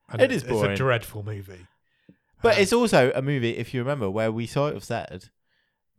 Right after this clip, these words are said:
Speaker 2: there was kind of a good idea there
Speaker 1: Yeah,
Speaker 2: somewhere.
Speaker 1: yeah, yeah, yeah.
Speaker 2: You just didn't
Speaker 1: You
Speaker 2: go
Speaker 1: just
Speaker 2: with
Speaker 1: didn't
Speaker 2: it.
Speaker 1: realise it. So it's similar to this. Um, I would personally like it to go there, but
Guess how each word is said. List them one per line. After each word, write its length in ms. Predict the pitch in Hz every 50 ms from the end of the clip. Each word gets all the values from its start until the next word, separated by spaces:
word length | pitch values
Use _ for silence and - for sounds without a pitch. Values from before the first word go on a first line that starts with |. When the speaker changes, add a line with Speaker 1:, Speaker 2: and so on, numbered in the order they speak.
| _ _ _ _ _ -
Speaker 2:
there 100 | - -
was 140 | - 175 -
kind 220 | - - 311 320 330
of 100 | 320 294
a 60 | 294
good 220 | - - 311 247 262
idea 440 | 254 254 247 - - 233 254 247
there 300 | 190 135 107 98 104 127 - 170
Speaker 1:
Yeah, 180 | 160 160 -
Speaker 2:
somewhere. 360 | 208 202 151 110 98 101 113
Speaker 1:
yeah, 60 | 131 151 147
yeah, 60 | 147
yeah. 100 | 147 147 147 - -
Speaker 2:
You 120 | 180 165
just 220 | 160 170 151 - - _ _ _ _
didn't 220 | - 156 147 139 123
Speaker 1:
You 40 | 120
Speaker 2:
go 120 | - 127 120
Speaker 1:
just 80 | 113 104
Speaker 2:
with 80 | 131 113
Speaker 1:
didn't 120 | 120 120 120
Speaker 2:
it. 20 |
Speaker 1:
realise 420 | 120 123 123 120 110 104 104 104
it. 160 | 107 98 - _ _
So 160 | - - 127 120 120 113 110
it's 280 | 120 - - - - _ _ _ _ -
similar 360 | - - 214 185 160 131 120
to 120 | - 135
this. 380 | 123 135 110 98 98 - - _ _ _ _ _ _ _ _ _ _ _ _ _ -
Um, 260 | 135 123 117 123 117 _ _ _ _ - - -
I 160 | 156 160 180 180
would 340 | 156 151 151 - - - -
personally 440 | - 143 175 170 156 - - 147 131
like 340 | 131 127 131 131 123 - -
it 100 | 113 -
to 80 | - 113
go 180 | - 110 107
there, 400 | 104 104 110 110 113 123 139 147 _ _ _ _ _ - - - _ _ _ _ _ -
but 180 | 101 - -